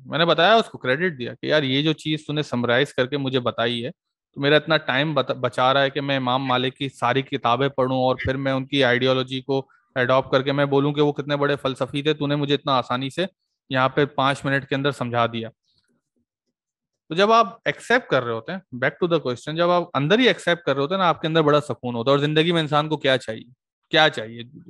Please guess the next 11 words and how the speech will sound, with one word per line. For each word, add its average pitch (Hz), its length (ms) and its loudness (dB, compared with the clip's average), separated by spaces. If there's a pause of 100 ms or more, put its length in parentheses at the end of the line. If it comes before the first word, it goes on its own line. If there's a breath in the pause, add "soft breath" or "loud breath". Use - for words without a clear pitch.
अभी 147 220 2
आप 160 240 4
किसी 160 220 -2
से 175 80 2
पूछेंगे, 170 320 -2
"जिंदगी 170 320 -2
में 185 100 -2
क्या 170 160 2
करना 175 240 0
चाहते 170 300 0
हो?" 185 60 -2